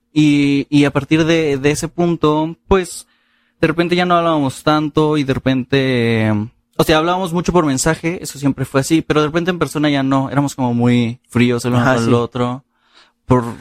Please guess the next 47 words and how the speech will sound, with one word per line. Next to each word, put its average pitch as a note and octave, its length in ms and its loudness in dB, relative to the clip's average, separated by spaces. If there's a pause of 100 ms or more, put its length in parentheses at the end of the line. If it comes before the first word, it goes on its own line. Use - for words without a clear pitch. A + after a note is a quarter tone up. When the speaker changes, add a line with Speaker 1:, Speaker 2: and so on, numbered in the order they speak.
(120)
Speaker 1:
razones B2 400 0
que B2+ 120 2
no B2 100 2
comprendo, A#2+ 540 -2
¿sabes? C3+ 440 -2
Y, C3 320 0
y C3+ 60 -2
nunca D3+ 220 2
nos C3+ 120 -4
besamos, C3+ 480 -2
de C3 120 2
hecho, C3 320 -2
oh, A#2 320 -4 (420)
incluso, B2 500 -2
imagínate A#2 380 0
eso. C3 260 -4 (1040)
Cosas E3 300 2
que, B2 640 0 (340)
que D3 140 0
no D#3+ 80 0
entiendo, D#3 640 0 (200)
y, C#3+ 400 0
y C3 180 2
hablando C#3+ 300 0
de C#3+ 80 -2
relaciones, C#3+ 480 -2
yo D3 160 -6
creo, D#3 380 0 (260)
tiene F3 260 2
un F3 100 -2
poco F3 220 0
que D3+ 140 0
ver, C3 260 0
digo, D#3 440 -2
no E3+ 160 -2
soy F3+ 160 -4
psicólogo, C#3+ 580 -2
pero B2 240 0
creo C3 240 0
que B2 220 0
entiendo A#2 480 -2
lo A#2+ 80 -2
que - 80 -12
pasa A#2+ 160 -4
en A#2+ 60 0
mi A#2 100 2
cabeza, G#2+ 440 -2